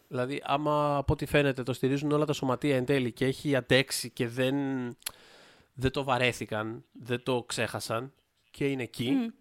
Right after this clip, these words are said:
Speaker 1: άμα ξέρω, δηλαδή είναι ταινία που μπορεί να προταθεί για δέκα Όσκαρ, ξέρω εγώ, να ξέρω. Δηλαδή για όλα τα τεχνικά, ας πούμε, μπορεί να προταθεί, να προταθεί για κανένα β' γυναικείο, για σενάριο, για σκηνοθεσία, για ταινία, δηλαδή, ξέρεις τι, άμα είναι εκεί
Speaker 2: Ναι, ναι.
Speaker 1: παντού, α, πάρει τρία-τέσσερα τεχνικά, δεν νομίζω ότι θα πάρει κάτι παραπάνω, ωστόσο, αλλά εννοώ,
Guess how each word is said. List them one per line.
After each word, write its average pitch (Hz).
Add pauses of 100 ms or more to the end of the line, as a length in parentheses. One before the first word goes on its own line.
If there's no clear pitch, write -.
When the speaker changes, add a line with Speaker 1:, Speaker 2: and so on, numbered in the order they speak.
(400)
Speaker 1:
άμα 127
ξέρω, 131
δηλαδή 123
είναι 147
ταινία 147
που 147
μπορεί 151
να 139
προταθεί 143
για 151
δέκα 143
Όσκαρ, 117
ξέρω 104
εγώ, 113
να 113
ξέρω. 101
Δηλαδή 117
για 117
όλα 110
τα 107
τεχνικά, 107
ας 104
πούμε, 123
μπορεί 107
να 110
προταθεί, 107
να 156
προταθεί 131
για 120
κανένα 113
β' 113
γυναικείο, 110
για 139
σενάριο, 165
για 139
σκηνοθεσία, 120
για 143
ταινία, 170
δηλαδή, 165
ξέρεις 165
τι, 202 (680)
άμα 180
είναι 165
εκεί 233
Speaker 2:
Ναι, 247
ναι. 226
Speaker 1:
παντού, 277 (500)
α, 165
πάρει 139
τρία-τέσσερα 131
τεχνικά, 120
δεν 156
νομίζω 143
ότι 117
θα 117
πάρει 107
κάτι 107
παραπάνω, 107
ωστόσο, 226
αλλά 359 (320)
εννοώ, 311